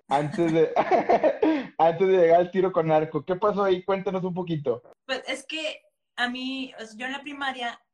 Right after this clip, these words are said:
Speaker 2: pues, era como que medio activa, ¿no? Y, pues, me gustaba
Speaker 1: Ok.
Speaker 2: mucho andar corriendo y así. Y el maestro de educación física fue el que le dijo a mis papás, de, "¿Sabes qué? Llévenla al cum", que es el instituto, ¿no? El centro de,
Speaker 1: Ok.
Speaker 2: de múltiples, ¿no? Que es donde está todos los deportes y así, a buscar un deporte.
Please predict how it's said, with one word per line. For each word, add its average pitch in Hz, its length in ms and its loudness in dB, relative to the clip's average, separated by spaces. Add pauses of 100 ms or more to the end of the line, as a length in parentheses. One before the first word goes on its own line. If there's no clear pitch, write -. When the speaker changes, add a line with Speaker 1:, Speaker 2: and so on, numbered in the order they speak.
Speaker 2:
pues, 180 160 -20
era 190 220 -8
como 190 160 -16
que 175 100 -12
medio 175 200 -12
activa, 165 400 -10
¿no? 220 200 -8
Y, 220 100 -12
pues, 185 140 -20
me 170 120 -20
gustaba 170 320 -10
Speaker 1:
Ok. 185 100 -6
Speaker 2:
mucho 180 160 -14
andar 165 220 -14
corriendo 175 340 -16
y 175 40 -10
así. 233 300 -10 (380)
Y 226 240 -6
el 226 120 -4
maestro 214 300 -8
de 233 60 -10
educación 214 360 -10
física 220 440 -8
fue 196 100 -10
el 185 60 -14
que 196 80 -14
le 196 80 -12
dijo 185 160 -14
a 185 40 -12
mis 185 160 -14
papás, 190 360 -4
de, 160 60 -16
"¿Sabes 180 240 -12
qué? 202 160 -8
Llévenla 185 320 -6
al 190 100 -10
cum", 262 340 -12
que 180 180 -12
es 170 120 -18
el 180 400 -18
instituto, - 480 -16
¿no? 247 120 -8
El 254 80 -14
centro 214 400 -10
de, 247 80 -6
Speaker 1:
Ok. - 100 -10
Speaker 2:
de 214 380 -6 (400)
múltiples, 170 420 -20
¿no? 220 140 -8
Que 214 80 -8
es 208 80 -6
donde 214 160 -10
está 190 280 -6
todos 185 200 -6 (840)
los 160 120 -20
deportes 208 460 -8
y - 20 -10
así, 262 340 -10 (280)
a 202 140 -2
buscar 202 460 -8
un 190 120 -14
deporte. 226 560 -10